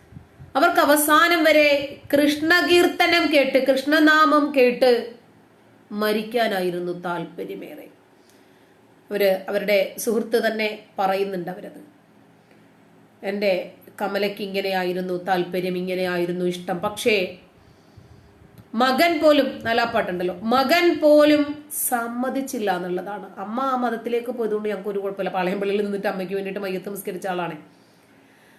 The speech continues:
അപ്പോ ഞങ്ങൾക്കൊരു കുഴപ്പമില്ല, അമ്മ, അമ്മ അങ്ങനെ തന്നെ നിന്നു. കാരണം അമ്മ തിരിച്ചു വന്നാൽ മക്കളുടെ സമാധാനം പോകുമെന്ന് കൃത്യമായിട്ട് മക്കൾക്ക് അറിയാമായിരുന്നു. അതുകൊണ്ടാണ്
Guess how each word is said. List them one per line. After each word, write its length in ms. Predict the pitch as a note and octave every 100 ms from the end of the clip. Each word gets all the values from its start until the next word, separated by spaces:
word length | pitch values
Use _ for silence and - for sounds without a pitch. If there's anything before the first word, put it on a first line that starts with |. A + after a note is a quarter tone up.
| _ C#4
അപ്പോ 440 | E4+ D#4+ E4+ - - - -
ഞങ്ങൾക്കൊരു 340 | D#4 D4+ F4
കുഴപ്പമില്ല, 460 | F4 D4 D4+ C#4 C4+
അമ്മ, 500 | - - - B3 C4+
അമ്മ 200 | C4 D4+
അങ്ങനെ 300 | C4+ C#4 C4+
തന്നെ 120 | C4+
നിന്നു. 140 | A#3
കാരണം 520 | - D4+ F#4 F#4 D#4
അമ്മ 340 | D#4+ F4+ G4+ G#4
തിരിച്ചു 460 | E4+ D4 D4+ - E4+
വന്നാൽ 840 | C4+ G#3+ F#3+ F#3+ G#3+ C#4+ A#3+ E3 F3+ - _ _ _ _ - - _ - -
മക്കളുടെ 580 | A#3+ C4 - D#4+ D#4 D#4
സമാധാനം 840 | D#4 B3+ A3+ A#3+ B3 B3+ B3 A#3+ A#3+
പോകുമെന്ന് 480 | G#3 G3+ G#3 G#3
കൃത്യമായിട്ട് 840 | G3+ G3+ G3 - A#3 G3+ F#3 F3 F#3+
മക്കൾക്ക് 520 | F3+ F3 F3 F#3 F3+
അറിയാമായിരുന്നു. 800 | F3 F3 F#3+ G3 G#3 D3+ - - - - _ - _ _ _ _ _ _ -
അതുകൊണ്ടാണ് 880 | F#3+ G3+ G3+ G3+ F3+ E3 E3+ F3+